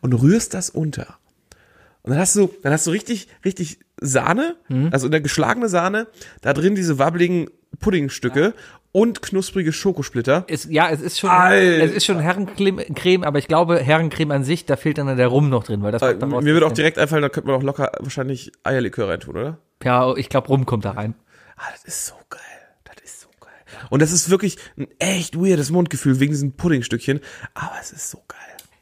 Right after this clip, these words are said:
Speaker 2: Ähm,
Speaker 1: Props
Speaker 2: ganz,
Speaker 1: gehen
Speaker 2: ganz
Speaker 1: raus.
Speaker 2: leckerer Nachtisch, auch ganz simpel zu machen ist,
Speaker 1: Äh, was?
Speaker 2: verdammt ek-, ganz leckerer Nachtisch, der lecker zu machen ist, aber, ja, scheiße aussieht, ist, äh, Wackelpudding, Götterspeise, ja, mit Sahne schon verrührt.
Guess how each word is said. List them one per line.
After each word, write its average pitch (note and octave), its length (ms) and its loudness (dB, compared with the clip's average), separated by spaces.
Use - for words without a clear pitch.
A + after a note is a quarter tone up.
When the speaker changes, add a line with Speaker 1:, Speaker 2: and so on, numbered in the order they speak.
Speaker 2:
Ähm, A2+ 240 0
Speaker 1:
Props D3 160 4
Speaker 2:
ganz, A3 160 0
Speaker 1:
gehen C3 120 -2
Speaker 2:
ganz A#3 160 2
Speaker 1:
raus. A#3 80 0
Speaker 2:
leckerer G#3 260 2
Nachtisch, F3+ 380 -2
auch A#2 120 -4
ganz G3+ 220 0
simpel F#3 260 2
zu - 120 -4
machen D3 240 -4
ist, B2 160 -6
Speaker 1:
Äh, A#2+ 60 -2
was? - 0 -
Speaker 2:
verdammt C3+ 340 0
ek-, - 360 -2
ganz D#3 220 0
leckerer E3 280 0
Nachtisch, C#3+ 480 -2
der B2 240 2
lecker E3 240 0
zu - 80 -6
machen D#3+ 240 -2
ist, - 260 -8
aber, D3+ 380 2
ja, A#2+ 460 -2
scheiße D#3 280 2
aussieht, D#3+ 400 -2
ist, - 400 -2
äh, A#2+ 240 2
Wackelpudding, F3 520 0
Götterspeise, - 600 -2
ja, - 240 -2
mit F#3 220 0
Sahne F3 320 0
schon E3+ 140 0
verrührt. A#2+ 440 0